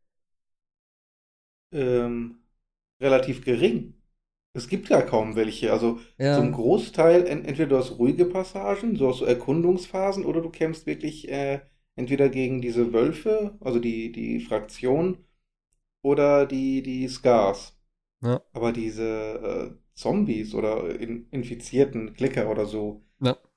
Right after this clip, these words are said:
Speaker 1: so, so gut wie nie. Und wenn, ganz ehrlich, die sind überhaupt keine, keine Bedrohung. In keinster Form.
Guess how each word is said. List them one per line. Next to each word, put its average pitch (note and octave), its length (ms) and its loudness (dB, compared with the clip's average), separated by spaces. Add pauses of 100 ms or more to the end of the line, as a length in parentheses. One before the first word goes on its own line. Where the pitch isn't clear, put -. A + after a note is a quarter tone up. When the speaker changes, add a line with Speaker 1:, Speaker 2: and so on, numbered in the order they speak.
(160)
Speaker 1:
so, A#2+ 200 0
so A#2+ 220 -2
gut D#3+ 320 -4
wie A#2+ 120 -4
nie. C#3 300 2
Und G#2 280 -8
wenn, D#3 420 2
ganz A#2 240 0
ehrlich, A#2+ 500 -2 (100)
die A#2+ 80 -2
sind A#2 160 -6
überhaupt A#2+ 220 4
keine, A2+ 380 -4
keine A2 240 -4
Bedrohung. G#2+ 580 0
In A2+ 140 -12
keinster B2 480 -2
Form. E3+ 420 2